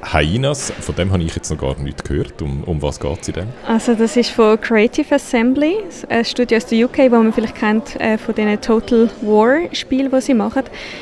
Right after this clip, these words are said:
Speaker 2: Die gehören zu Sega und die bringen jetzt Hyenas raus. Ist auch ein eher grösseres Ding. Ich kann das dafür exklusiv spielen als Presse. Also ich habe so einen, äh, Termin bekommen,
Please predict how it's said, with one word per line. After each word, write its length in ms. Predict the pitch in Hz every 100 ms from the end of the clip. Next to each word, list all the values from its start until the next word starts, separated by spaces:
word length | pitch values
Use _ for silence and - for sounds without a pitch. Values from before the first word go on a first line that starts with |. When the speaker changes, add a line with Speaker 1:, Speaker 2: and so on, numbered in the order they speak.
| - - -
Speaker 2:
Die 40 |
gehören 340 | - 240 226 233
zu 160 | -
Sega 680 | 220 233 220 240 262 262 277 - -
und 260 | - 233 226
die 40 |
bringen 240 | 220 220 220
jetzt 220 | 214 -
Hyenas 500 | 214 220 254 285 -
raus. 160 | 269 320
Ist 220 | 302 - 226
auch 160 | 240
ein 160 | - 247 -
eher 280 | 240 240 262
grösseres 720 | 254 - 214 262 - 330 - -
Ding. 200 | 269 294 381 381 - - - - - - -
Ich 140 | 247 -
kann 120 | 233
das 180 | 233 -
dafür 400 | 220 214 226 214
exklusiv 600 | 208 - - 226 240 - 220
spielen 560 | - - 226 240 240 -
als 520 | - 220 - - - - - - - -
Presse. 500 | 220 208 302 - -
Also 160 | 226 233
ich 60 | 226
habe 180 | 214 214
so 100 | 220
einen, 240 | 208 208 - - - - - - - - - -
äh, 180 | 214 208
Termin 460 | 233 220 220 254
bekommen, 260 | 277 -